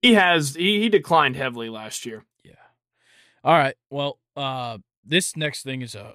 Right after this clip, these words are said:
Speaker 2: a big deal to me. Jordan Montgomery is now likely to not re-sign with the Rangers. So a lot of
Speaker 1: Braves
Speaker 2: people
Speaker 1: should go for
Speaker 2: thought
Speaker 1: this guy.
Speaker 2: Yeah, I know.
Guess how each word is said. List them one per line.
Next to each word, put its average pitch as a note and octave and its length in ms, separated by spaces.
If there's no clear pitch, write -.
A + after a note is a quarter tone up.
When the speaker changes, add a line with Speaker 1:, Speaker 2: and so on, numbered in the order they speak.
Speaker 2:
a F#2+ 240
big A2+ 240
deal G#2 260
to - 140
me. G#2+ 280
Jordan G3+ 320
Montgomery A#2 680
is B2 120
now C3 180
likely A2 840
to C3 140
not A2 420
re-sign A2 680
with A#2 160
the G2+ 80
Rangers. - 640
So B2+ 240
a A2+ 40
lot C#3+ 220
of - 40
Speaker 1:
Braves G#3 200
Speaker 2:
people D#3 100
Speaker 1:
should C3+ 100
go C#3+ 80
for C#3+ 40
Speaker 2:
thought C#3 160
Speaker 1:
this A3 120
guy. - 240
Speaker 2:
Yeah, G2+ 240
I E2+ 80
know. F2+ 240